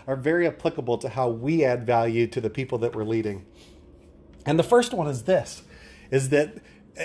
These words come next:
anytime they're looking to go in and do something awesome, they'll go in and they'll demolish walls. They'll be like, "I'm going to eliminate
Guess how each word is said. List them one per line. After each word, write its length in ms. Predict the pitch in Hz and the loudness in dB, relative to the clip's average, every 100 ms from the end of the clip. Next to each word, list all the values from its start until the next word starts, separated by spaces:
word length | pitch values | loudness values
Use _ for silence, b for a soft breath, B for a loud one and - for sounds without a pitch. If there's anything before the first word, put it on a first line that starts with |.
| - | -2
anytime 460 | 190 233 185 202 180 | 2 2 4 4 4
they're 140 | 160 | 4
looking 320 | 160 165 160 | 4 2 0
to 100 | 147 | 0
go 340 | 127 143 143 143 | 2 4 4 2
in 220 | 147 156 | 0 0
and 300 | 131 117 104 | 0 -2 -2
do 160 | 143 | -2
something 420 | 147 151 135 135 117 | 0 0 0 -2 -2
awesome, 580 | 117 135 - 151 175 - B B | -2 -4 -2 -2 -2 -6 B B
they'll 140 | 139 156 | 2 4
go 260 | 143 147 | 6 4
in 80 | 147 | 4
and 140 | 151 131 | 2 2
they'll 140 | 123 | 0
demolish 680 | 107 135 123 120 123 123 131 | 4 2 4 2 0 -2 -2
walls. 320 | 117 113 104 | -2 -2 -2
They'll 100 | 113 | -2
be 140 | 117 | 0
like, 240 | 110 107 B B - | 0 -2 B B -4
"I'm 220 | 170 190 | 2 4
going 240 | 165 165 139 | 6 4 2
to 100 | 147 | -2
eliminate 500 | 139 135 135 135 | 0 0 0 -2